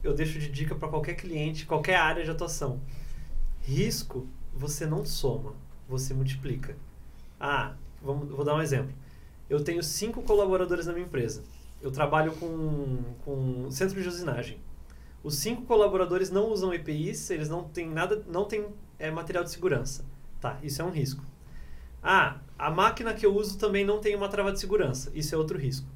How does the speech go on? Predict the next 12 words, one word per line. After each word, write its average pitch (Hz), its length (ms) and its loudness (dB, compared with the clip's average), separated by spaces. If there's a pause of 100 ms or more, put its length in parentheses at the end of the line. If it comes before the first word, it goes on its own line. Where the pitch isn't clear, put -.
(300)
Você 196 240 2
não 247 180 2
vai 226 160 4
somar 190 380 4
o 170 80 4
risco 151 420 4
da 143 120 4
falta 156 280 2
de 156 100 -4
E 151 60 -4
P 156 140 -2
I 208 360 0